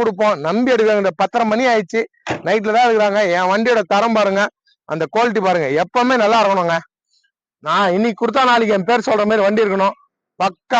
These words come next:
கண்டிஷன் வண்டி, ஷோரூம் கண்டிஷனுக்கு தெளிவான வண்டிங்க, தெளிவா இருந்துச்சு. Swift Dzire டாப் மாடல், ஏர் பேக் கூட வரும், பட்டன் ஷாட், நல்ல வண்டி. வந்தாங்க, எடுத்துட்டாங்க. வேற வண்டிலாம் நாளைக்கு ஆர்டர் பண்றேன்,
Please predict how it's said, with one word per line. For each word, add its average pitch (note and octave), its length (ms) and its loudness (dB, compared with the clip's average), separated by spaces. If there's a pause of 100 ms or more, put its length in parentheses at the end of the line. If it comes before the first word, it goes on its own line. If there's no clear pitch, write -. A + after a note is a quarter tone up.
(100)
கண்டிஷன் G#3+ 340 0
வண்டி, F#3+ 200 0 (440)
ஷோரூம் G#3 380 0
கண்டிஷனுக்கு G#3+ 480 0 (180)
தெளிவான A#3+ 560 2
வண்டிங்க, G#3 280 0 (720)
தெளிவா A#3+ 400 0
இருந்துச்சு. A#3+ 300 -2
Swift G3+ 220 -4 (100)
Dzire A3+ 320 0 (580)
டாப் A3+ 320 -2
மாடல், A3+ 240 0 (140)
ஏர் A3+ 180 2
பேக் A3 160 0
கூட A#3 180 2
வரும், A#3+ 260 2
பட்டன் A#3 300 0
ஷாட், A3 260 0 (500)
நல்ல C4+ 200 2 (120)
வண்டி. C4 240 2 (360)
வந்தாங்க, B3+ 360 2 (100)
எடுத்துட்டாங்க. A#3 420 0 (440)
வேற B3 220 2
வண்டிலாம் C4 320 2
நாளைக்கு A#3+ 240 2
ஆர்டர் A3+ 220 -2
பண்றேன், A3+ 300 2